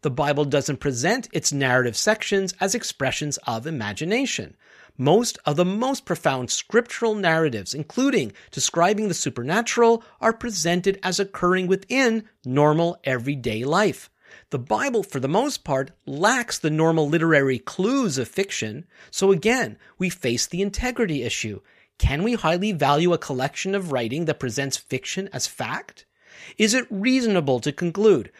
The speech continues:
that stories such as these could be the result of imagination? I'm continually struck by how truth is stranger than fiction. The most unusual, interesting, encouraging, troubling, profound stories are the ones that really happened.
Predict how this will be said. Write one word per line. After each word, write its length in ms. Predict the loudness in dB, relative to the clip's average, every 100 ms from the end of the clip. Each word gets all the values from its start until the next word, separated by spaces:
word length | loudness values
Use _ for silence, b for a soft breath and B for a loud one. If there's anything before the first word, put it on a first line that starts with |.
| B
that 120 | -4
stories 480 | -4 0 2 2 2
such 200 | -2 -2
as 160 | -4 -4
these 280 | -4 -6 -8
could 240 | -4 -2
be 120 | 0
the 80 | -2
result 520 | -2 -2 2 2 0 -2
of 140 | -2
imagination? 880 | 0 -2 -4 -6 -8 -8 -6 -6 -8 B B B B 0
I'm 120 | 0
continually 720 | -4 -6 -6 -2 2 2 2
struck 440 | -2 -2 -4 -2
by 120 | 0 2
how 180 | 2
truth 560 | 0 -2 -2 0 -2 -4 -6
is 100 | -4
stranger 480 | -2 -2 0 -2
than 200 | -2 -4
fiction. 500 | -4 -6 -4 -8 -8 -14 _ _ _ _ _ _ _ -6
The 100 | -2
most 500 | 0 2 2 0 -2 -2
unusual, 800 | -2 0 -2 -2 -2 -4 -6 -2
interesting, 540 | 0 0 0 -2 -4 -6
encouraging, 680 | -6 -2 2 2 0 -4 -4
troubling, 640 | -4 0 0 0 -4 -6
profound 640 | -6 -8 -4 -2 0 -2
stories 720 | -2 -2 2 4 4 -2 -8 -6
are 100 | 0
the 120 | 0
ones 380 | 2 -2 -2 -2
that 180 | -4
really 240 | -2 -4 -4
happened. 540 | -4 -6 -6 -12 -16